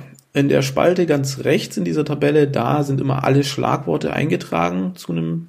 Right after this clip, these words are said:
bestimmten Eintrag. Und, ähm, wir versuchen da ein System dahinter zu finden, so dass man leicht verstehen kann, okay, wenn ich jetzt, ähm, nicht einen speziellen Fall suche, sondern vielleicht mehr umfänglich irgendwie mich informieren möchte, gibt's Leitlinien zu Trauma,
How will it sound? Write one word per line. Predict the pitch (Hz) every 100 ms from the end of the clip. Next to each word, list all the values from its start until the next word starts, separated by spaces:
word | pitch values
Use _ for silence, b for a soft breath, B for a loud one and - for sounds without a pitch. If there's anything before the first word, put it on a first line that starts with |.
| -
bestimmten | 147 160 160 -
Eintrag. | - 135 165 160 160 165 B B B B
Und, | - 135 135 135 135 135
ähm, | 131 131 135 131 131 131
wir | 135
versuchen | 139 139 147 208 214 185
da | 147
ein | 139
System | 135 135 165
dahinter | 175 170 165
zu | -
finden, | 143 160 165 180 180
so | 139
dass | 135 135
man | 139 135 135
leicht | 135 135 - 50 139 139
verstehen | - 135 139 147
kann, | 139 135
okay, | 131 - 135
wenn | 135
ich | 127 135
jetzt, | 131 - - -
ähm, | 120 123 123 127
nicht | 135 135 -
einen | 135
speziellen | 135 - 123 - 143 175
Fall | 175 151 147
suche, | 165 165
sondern | - 123 120
vielleicht | 131 120 120 -
mehr | - 113 -
umfänglich | 170 180 151 151 147 143
irgendwie | 135 135
mich | 123 120
informieren | 120 123 135 135
möchte, | 131 - 127
gibt's | 117 -
Leitlinien | 117 123
zu | 123 131
Trauma, | - - 127 143 143